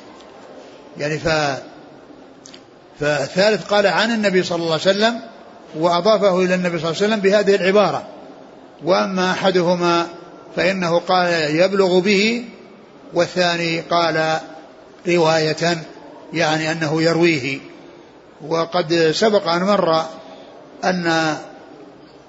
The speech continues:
أنه إذا جاء في، آه، الرواية: "يبلغ به" أو "ينميه" أو "رواية"، فإن، يعني، قد يكون السبب في ذلك أن الراوي ما تحقق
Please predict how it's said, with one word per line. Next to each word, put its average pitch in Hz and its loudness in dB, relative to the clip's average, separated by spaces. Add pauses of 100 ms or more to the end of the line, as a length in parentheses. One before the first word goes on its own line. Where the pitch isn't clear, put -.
(480)
أنه 160 0
إذا 160 4
جاء 196 4
في، 160 2
آه، 156 -2
الرواية: 160 4 (520)
"يبلغ 165 2
به" 156 2 (520)
أو 170 4
"ينميه" 160 0 (480)
أو 170 2 (160)
"رواية"، 165 2 (420)
فإن، 175 2 (840)
يعني، 151 -2
قد 196 0
يكون 202 4
السبب 180 2
في 170 2
ذلك 196 2 (420)
أن 180 2 (460)
الراوي 185 4
ما 226 2
تحقق 175 0